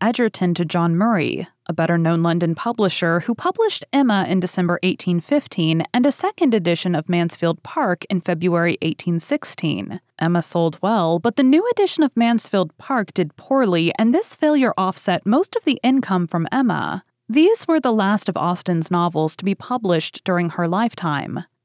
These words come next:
While Murray prepared Emma for publication, Austen began The Elliots, later published as Persuasion. She completed her first draft in July eighteen sixteen.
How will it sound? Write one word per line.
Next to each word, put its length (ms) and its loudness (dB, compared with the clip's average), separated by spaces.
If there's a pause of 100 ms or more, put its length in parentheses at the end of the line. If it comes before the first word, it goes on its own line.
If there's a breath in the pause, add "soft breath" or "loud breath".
While 160 4
Murray 380 2
prepared 500 -2
Emma 220 2
for 160 -2
publication, 920 -2
Austen 420 -2
began 360 0
The 180 0
Elliots, 680 -4 (200)
later 200 0
published 480 -4
as 140 -2
Persuasion. 880 -2 (160)
She 160 -2
completed 480 0
her 180 -2
first 440 -2
draft 280 0
in 120 0
July 340 0
eighteen 400 -2
sixteen. 840 -4